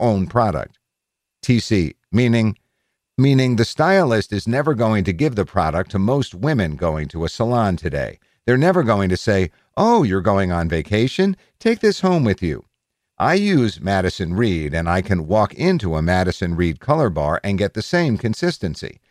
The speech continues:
The same exact color that I could take home, someone's going to apply to me. That is a game changer in this industry. "We're the only people who are agnostic as to whether you want us to color your hair in a store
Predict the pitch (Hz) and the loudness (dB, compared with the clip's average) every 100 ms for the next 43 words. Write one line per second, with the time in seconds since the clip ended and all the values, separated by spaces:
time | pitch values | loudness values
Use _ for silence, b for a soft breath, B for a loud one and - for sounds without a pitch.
0 | _ _ 107 110 - 156 175 202 135 98 | _ _ -4 -4 -2 0 0 0 -2 -4
1 | - 98 127 - 104 85 73 69 80 85 | -2 -2 -2 -2 -2 0 -2 -2 -2 0
2 | 117 101 78 104 92 95 104 147 160 b | 0 -2 0 0 0 0 0 0 -2 b
3 | - 170 180 120 104 107 92 95 98 101 | -4 0 2 2 0 0 0 0 0 -2
4 | 92 73 78 92 147 104 67 _ _ - | -2 -2 -2 0 0 0 -4 _ _ -12
5 | 90 170 151 104 104 107 95 80 139 147 | -2 0 0 0 -2 -2 -2 0 0 2
6 | 107 - 92 85 76 78 60 95 98 95 | 0 0 -2 -2 -2 -4 0 2 2 0
7 | 101 90 78 - 76 - _ _ _ _ | 0 0 -2 -6 -14 -16 _ _ _ _
8 | - 147 190 135 - 139 202 226 196 147 | -2 2 4 4 0 0 2 2 2 2
9 | 143 85 76 76 110 - 95 90 92 90 | 0 -2 -4 0 0 0 0 0 -2 -4
10 | 92 139 170 - - 76 - 87 85 101 | -2 0 0 -2 -4 -6 -2 -4 -2 -2
11 | 101 98 92 85 87 90 87 82 - 120 | 0 2 0 -2 -2 -2 -2 -4 -8 -10
12 | - 143 165 165 160 117 104 71 80 76 | -2 0 0 -2 0 0 0 -2 -6 -8
13 | - 147 156 165 160 | -6 -2 2 2 0